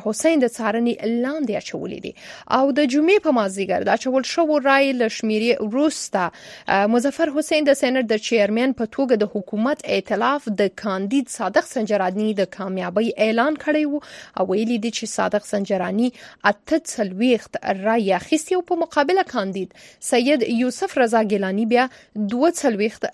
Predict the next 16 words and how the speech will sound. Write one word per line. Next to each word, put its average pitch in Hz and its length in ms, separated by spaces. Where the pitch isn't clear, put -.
رایې 247 460
ترلاسه 233 360
کړې 196 340
دي. 175 120
بلې 196 240
لوري 196 180
ته 202 60
پېښور 202 480
های 202 280
کورټ 214 320
د 202 160
ډاکټر 196 300
شکیل 240 380
افریدي 208 360
قضیه 214 320
د 220 100